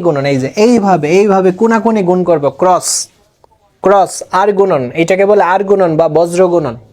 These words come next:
বুঝাইতে পারছি? তো আমরা এখন কি করব? এরকম তো কোনাকুনি গুণ হবে, মানে x আর থ্রি গুণ হবে আর ওয়ান আর ফোর গুণ হবে। তো x আর থ্রি যদি আমরা গুণ দেই থ্রি এক্স, আর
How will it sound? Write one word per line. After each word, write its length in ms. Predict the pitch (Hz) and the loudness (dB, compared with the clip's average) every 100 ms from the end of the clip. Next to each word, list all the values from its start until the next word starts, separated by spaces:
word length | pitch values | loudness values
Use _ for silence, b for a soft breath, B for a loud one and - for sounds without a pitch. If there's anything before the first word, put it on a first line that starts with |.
| _ _ - B _ _ 147 | _ _ -20 B _ _ -2
বুঝাইতে 300 | 170 196 202 | 0 2 0
পারছি? 300 | 220 - 226 147 - b b b - | -2 -2 -2 -2 -4 b b b -2
তো 60 | 185 180 | 0 2
আমরা 140 | 214 226 | 0 -2
এখন 140 | 233 214 | -2 0
কি 80 | 226 240 | 0 0
করব? 200 | 240 233 262 277 _ _ _ _ _ _ _ _ - 190 | 0 0 -2 -6 _ _ _ _ _ _ _ _ -4 0
এরকম 240 | 233 233 220 | 0 0 -2
তো 40 | 214 240 | -2 0
কোনাকুনি 360 | 254 254 247 214 | 0 0 0 0
গুণ 100 | 226 208 | 0 2
হবে, 160 | 180 156 170 | 0 0 0
মানে 160 | 202 220 - - 208 226 | 0 -2 -6 -2 -2 -2
x 40 | - 247 | -2 -2
আর 80 | 202 | 0
থ্রি 120 | 233 220 | -2 2
গুণ 120 | 220 226 | 2 2
হবে 240 | 226 202 226 240 | 0 2 0 2
আর 60 | 196 165 | 2 2
ওয়ান 220 | 175 185 208 | 2 2 0
আর 60 | 247 262 - | -2 -4 -4
ফোর 200 | 190 190 175 | 0 0 0
গুণ 120 | 180 185 | -2 0
হবে। 220 | 151 123 - B B B B | -2 -2 -8 B B B B
তো 60 | 208 180 196 | -2 0 -2
x 40 | - 240 | -2 -2
আর 80 | 220 - | -2 -2
থ্রি 140 | 220 220 202 | 0 2 2
যদি 140 | 220 214 | 2 2
আমরা 140 | 202 196 180 | 2 0 2
গুণ 140 | 214 226 | 2 2
দেই 160 | 208 170 - | 2 0 0
থ্রি 140 | 202 208 135 | 2 2 0
এক্স, 140 | - - B B B | -8 -16 B B B
আর 60 | 165 | -2